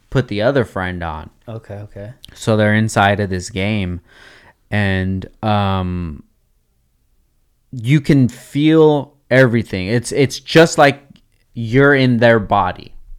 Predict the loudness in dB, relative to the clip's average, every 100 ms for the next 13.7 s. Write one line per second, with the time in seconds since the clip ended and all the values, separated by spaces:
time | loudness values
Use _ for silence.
0 | -16 -14 -10 -2 -2 0 0 0 0 0
1 | 0 -2 -2 -2 -6 -10 -14 -6 -8 -6
2 | -8 -8 -6 -6 -6 -6 -8 -8 -10 -10
3 | -12 -12 -8 -6 -6 -10 -8 -6 -6 -4
4 | -4 -4 -8 -10 -10 -14 -20 -20 -20 -20
5 | -20 _ _ _ _ _ _ -2 4 4
6 | 4 2 4 6 6 6 4 2 0 2
7 | 4 4 4 2 2 2 2 2 4 6
8 | 6 4 0 0 -2 -2 -2 -2 0 0
9 | -2 -6 -8 -8 -6 -2 -2 -2 -2 -2
10 | -2 -2 -4 -6 -4 -4 -4 -6 -4 0
11 | 0 0 -2 -2 0 0 -2 -6 -8 -12
12 | -10 -8 -8 -8 -8 -6 -6 -4 -6 -6
13 | -6 -6 -6 -6 -10 -12